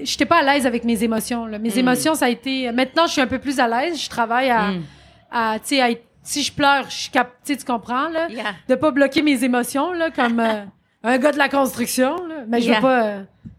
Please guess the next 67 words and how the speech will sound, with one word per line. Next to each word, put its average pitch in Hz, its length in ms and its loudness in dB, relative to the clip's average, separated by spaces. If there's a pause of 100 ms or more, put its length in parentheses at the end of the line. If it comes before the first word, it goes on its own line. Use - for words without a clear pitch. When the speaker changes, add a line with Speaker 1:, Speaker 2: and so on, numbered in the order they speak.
Speaker 1:
mais 214 80 -4
il 214 60 0
y 233 40 4
a 226 40 2
des 220 120 -4
gars 233 120 2
de 233 40 0
la 233 100 2
construction 226 440 -8
qui 233 80 -8
ont 220 60 -6
des 202 160 -10
émotions, 226 420 -8
là. 294 100 -10
C'est - 80 -14
pas 240 100 -4
ça 233 80 0
que 247 60 -2
je 208 40 -4
suis 269 80 2
en 240 60 4
train 262 180 2
de 254 80 2
dire, 294 260 4
là, 370 100 -2
inquiétez-vous 269 380 -8
pas. 311 120 -6 (260)
Mais, 330 180 2
tu - 60 -6
sais, 466 140 2
tu - 120 0
comprends, 302 200 2 (180)
là, 381 80 0
moi, 381 100 -2
j'étais 339 200 -2
très, 359 140 -4
Speaker 2:
Yeah, 330 140 4
yeah. 247 280 2
Speaker 1:
euh, 220 40 -10 (560)
tu 349 100 0
sais, 359 40 2
chez 302 240 0
nous, 330 180 0
euh, 269 180 2
c'était 254 200 -2
très, 285 380 2
euh, « 233 80 2
Pourquoi - 180 -2
tu 285 100 -10
pleures ? » 277 300 2
Non, 262 100 0
non, 285 160 2
on 220 40 -8
pleure 240 260 -2
pas. 311 160 -2
Fait 170 160 -2
que - 60 -20 (420)
à 269 60 0
Speaker 2:
Hmm. 269 40 0
Speaker 1:
l'école 330 280 0
de 285 80 0
théâtre, 285 340 0
cette 277 240 -6
barrière-là, 254 560 2
elle 269 60 0
a 247 40 0
été 294 200 -4